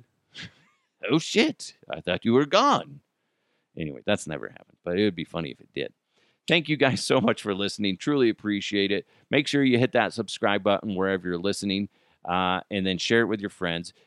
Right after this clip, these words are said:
If you have a topic you want me to hit on, you have a crazy story you want me to hit on, please send me an email at dehuffuncensored at gmail dot com.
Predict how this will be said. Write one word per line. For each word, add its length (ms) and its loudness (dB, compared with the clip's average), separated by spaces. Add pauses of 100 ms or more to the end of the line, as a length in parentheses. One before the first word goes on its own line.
If 140 -6
you 120 8
have 240 4
a 220 6
topic 480 2
you 100 4
want 200 2
me 100 2
to 80 0
hit 220 2
on, 240 4
you 140 4
have 180 2
a 20 -6
crazy 380 0
story 400 2
you 100 6
want 180 2
me 100 0
to 80 2
hit 180 0
on, 180 0
please 360 2 (260)
send 340 0
me 360 0 (220)
an 380 2
email 460 4
at 200 -4
dehuffuncensored 1120 0
at 160 0
gmail 520 0
dot 280 -6
com. 420 -2